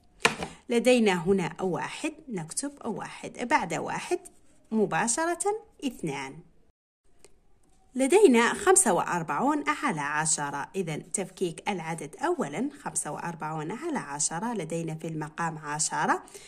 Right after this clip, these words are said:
نشوفوا رقم العشرات عندي أربعة، أربعة زائد خمسة على عشرة. فيما يخص الحصر نقوم بكتابة العدد خمسة وأربعون على عشرة،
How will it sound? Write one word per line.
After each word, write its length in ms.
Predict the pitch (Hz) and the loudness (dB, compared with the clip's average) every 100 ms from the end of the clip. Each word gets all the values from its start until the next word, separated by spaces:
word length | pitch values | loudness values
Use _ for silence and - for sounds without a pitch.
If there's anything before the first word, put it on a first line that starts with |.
| - - 226 | -20 -10 -4
نشوفوا 360 | - 226 196 | -4 0 2
رقم 300 | 180 175 190 | 2 0 -2
العشرات 600 | 143 147 165 196 262 269 | -2 -2 -2 -2 -4 -4
عندي 440 | 185 165 160 254 - | -6 -6 -6 -8 -6
أربعة، 560 | 226 196 156 123 - 147 | -4 -4 -6 -12 -12 -6
أربعة 480 | 226 233 160 156 254 | -2 -2 -2 -2 0
زائد 540 | 262 - 139 - 165 - | 0 -4 -8 -10 -14 -16
خمسة 680 | - 262 285 - 330 370 - - | -6 -2 2 0 0 -10 -16 -12
على 400 | 214 156 233 247 - | -12 -8 -8 -8 -8
عشرة. 500 | - - - 151 160 _ _ _ _ _ _ - _ _ | -6 -6 -6 -14 -18 _ _ _ _ _ _ -20 _ _
فيما 300 | - 330 208 | 2 4 4
يخص 440 | 139 180 - - - | 2 -2 0 0 2
الحصر 580 | 302 339 - - - 311 - - - | 2 2 -4 0 2 0 -4 -20 -6
نقوم 440 | 240 240 277 226 139 | -2 2 4 4 2
بكتابة 720 | - - 156 - 190 156 151 - | -4 -12 -8 -4 -4 -6 -8 -4
العدد 520 | 269 233 147 202 208 | -4 -4 -4 -6 -8
خمسة 400 | - 165 160 156 | -8 -4 -4 -4
وأربعون 720 | 143 - 165 151 147 151 131 | -6 -8 -10 -8 -8 -10 -10
على 260 | 220 302 226 | -10 -6 -6
عشرة، 600 | 135 131 - - 196 277 | -6 -6 -6 -4 -6 -6